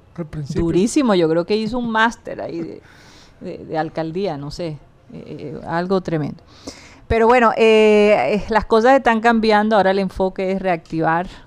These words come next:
Speaker 2: eh, el turismo. Eh, Claudia López ha, le ha dado durísimo al presidente Duque, eh, por darle ese,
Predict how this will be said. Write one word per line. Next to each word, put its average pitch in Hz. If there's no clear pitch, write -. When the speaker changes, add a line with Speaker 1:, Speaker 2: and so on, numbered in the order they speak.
Speaker 2:
eh, -
el 165
turismo. 170
Eh, 139
Claudia 170
López 180
ha, 180
le 165
ha 160
dado 185
durísimo 190
al 160
presidente 160
Duque, 175
eh, 151
por 156
darle 175
ese, 170